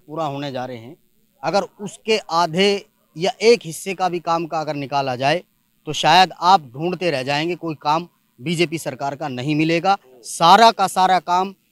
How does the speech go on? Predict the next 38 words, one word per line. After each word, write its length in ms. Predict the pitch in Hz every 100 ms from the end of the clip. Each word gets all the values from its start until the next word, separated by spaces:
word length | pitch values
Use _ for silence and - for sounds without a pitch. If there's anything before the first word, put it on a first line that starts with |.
| _ -
फीता 340 | 165 160 190 185
काटने 420 | 175 165 180 180
का 120 | 185
हो, 180 | 175 180
उद्घाटन 520 | 165 139 151 156 180
करने 340 | 175 170 180
का 120 | 180 175
हो, 180 | 180
शिलान्यास 520 | 170 170 170 160 175 -
करने 300 | 165 170 175
का 120 | 170
हो, 200 | 175 185 - - -
वो 160 | 185
तमाम 420 | 226 196 196 247 233
के 120 | 214
तमाम 380 | 196 190 202 196
समाजवादी 520 | 180 180 165 170 170
सरकार 380 | 160 139 151 160
में 140 | 175
किए 220 | - 160
गए 160 | 151 160
कार्यों 340 | 151 143 143
का 140 | 139 147
ही 200 | 165 180 _ _
आज 160 | 160 185
भारतीय 340 | 156 170 180
जनता 260 | 160 151 156
पार्ट-, 280 | 147 143 135 143
भारतीय 400 | 131 151 160 175
जनता 240 | 160 151
पार्टी 400 | 147 139 - 170 - - - -
की 80 |
सरकार 480 | 170 156 - 160 185 _ _ _ 151
अखिलेश 360 | 165 214 214
यादव 220 | 175 165
के 160 | 165 185
किए 180 | - 165
का-, 240 | 160 151